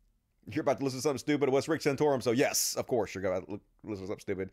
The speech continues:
Anything conservative says is usually gonna be stupid anyway, so it goes without saying. Hmm. All right.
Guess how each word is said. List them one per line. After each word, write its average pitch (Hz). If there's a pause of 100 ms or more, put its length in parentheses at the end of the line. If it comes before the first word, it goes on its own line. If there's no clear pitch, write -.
(220)
Anything 196
conservative 143
says 120
is -
usually 135
gonna 113
be 104
stupid 101
anyway, 78
so 82
it 87
goes 95
without 92
saying. 95 (1400)
Hmm. -
All 95
right. 101